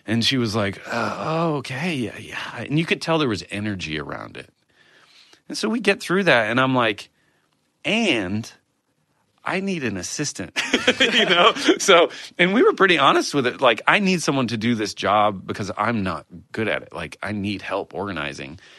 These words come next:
And so we just started walking down this journey together of what would it look like for you to explore this design side of things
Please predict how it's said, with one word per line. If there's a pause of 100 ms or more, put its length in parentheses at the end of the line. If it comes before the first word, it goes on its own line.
(540)
And
so
we
just
started
walking
down
this
journey
together
of (140)
what
would
it
look
like
for
you
to
explore (340)
this
design
side
of
things